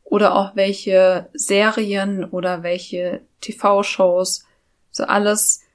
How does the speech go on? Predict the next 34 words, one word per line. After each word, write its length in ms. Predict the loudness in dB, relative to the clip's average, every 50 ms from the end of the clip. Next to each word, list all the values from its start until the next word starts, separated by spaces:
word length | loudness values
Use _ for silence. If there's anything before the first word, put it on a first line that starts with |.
| _ _ -6
wo 80 | -4 -4
du 40 |
das 140 | -4 -4 -6
Gefühl 320 | -8 -10 -8 -6 -4 -2 0
hast, 320 | 0 0 -2 -4 -6 -2
eigentlich 600 | 0 2 2 2 0 -4 -4 -6 -6 -6 -8 -8
fühle 200 | -8 -6 -6 -6
ich 120 | -6 -8
mich 120 | -8 -6 -4
danach 360 | -2 -2 -2 -2 -4 -4 -4
in 80 | -6 -6
meinem 240 | -6 -6 -8 -10
Körper 520 | -8 -4 -4 -4 -2 -2 -2 -4 -4 -4 -8 _ _ _ _ _ _ _
unwohler 500 | -6 -4 -4 -4 -2 -2 0 0 2 0
als 180 | 0 -2 -4 -6
vorher. 520 | -4 -4 -2 -2 -2 -4 -6 -8 -10 -12 -14 _ _ _ _ _ _ _
Und 160 | -8 -4 -2
da 140 | 0 0 0
sollte 300 | 2 2 0 0 0 -4
es 120 | -6 -6
dir 140 | -6 -6 -4
wirklich 300 | -4 -6 -6 -4 -4 -2
auch 120 | -2 -2 -2
die 120 | -4 -4
Überlegung 480 | -2 -2 -2 -2 -2 -6 -6 -6 -2 0
wert 260 | 2 2 2 0 0
sein, 380 | -2 -2 -2 -2 -4 -6 -10 _ _ _ _ -6
diese 240 | -4 -4 -2 -2 -4
Inhalte 880 | -2 0 0 0 0 0 0 0 -2 -2 -2 0 0 2 0 0 -4 _ _ _ _ _ -6
aus 220 | -4 -4 -4 -2
deinem 240 | -2 -2 -2 -2 -2
Leben 560 | 0 0 0 0 -2 -4 -8 -8 -10 -12 -14 _ _
zu 200 | -14 -12 -12 -12
verbannen, 760 | -6 -4 -2 -2 0 0 0 0 0 0 0 -2 -4 -6 -8